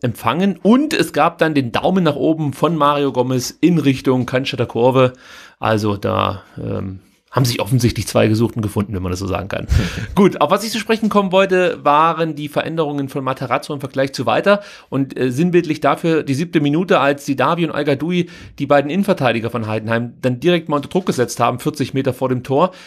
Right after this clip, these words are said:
Speaker 1: Das war dann eben genau das, was Matarazzo immer wieder angesprochen hat. Also es gibt keine feste Pressinglinie. Er sagt nicht, der Gegner darf bis dahin spielen und dann, äh, attackieren wir, sondern das variiert halt situationsbedingt.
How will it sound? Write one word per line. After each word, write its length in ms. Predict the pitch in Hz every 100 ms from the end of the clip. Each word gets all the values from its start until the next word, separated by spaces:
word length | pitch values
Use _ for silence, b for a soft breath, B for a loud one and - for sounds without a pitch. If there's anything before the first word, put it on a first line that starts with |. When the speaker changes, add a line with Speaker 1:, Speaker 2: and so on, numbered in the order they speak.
| B
Speaker 1:
Das 180 | - 120
war 100 | 143
dann 140 | 170 165
eben 260 | 160 170
genau 380 | 156 135 135 190
das, 480 | 185 151 185 - -
was 640 | 65 - 143 143 - - -
Matarazzo 440 | 143 143 147 160 165
immer 120 | 160
wieder 140 | 156
angesprochen 440 | - 180 - 170 165
hat. 240 | 170 -
Also 220 | 127 143
es 120 | 139 -
gibt 200 | 175 -
keine 220 | 160 151
feste 300 | 175 170 151
Pressinglinie. 800 | - 170 180 156 170 185 180 170
Er 280 | - 139 143 -
sagt 280 | - 160 -
nicht, 320 | 165 - -
der 80 | 131
Gegner 280 | 143 156 143
darf 220 | 147 143
bis 120 | 139
dahin 280 | 147 151 143
spielen 400 | - 156 185 180
und 180 | 143 135
dann, 300 | 151 151 -
äh, 220 | - -
attackieren 520 | 143 135 - 180 185
wir, 180 | 190 185 B B B
sondern 320 | 147 151 147
das 380 | 143 139 - 123
variiert 480 | 139 135 156 185 185
halt 240 | 190 190 - _ -
situationsbedingt. 880 | 156 143 - 170 196 185 185 208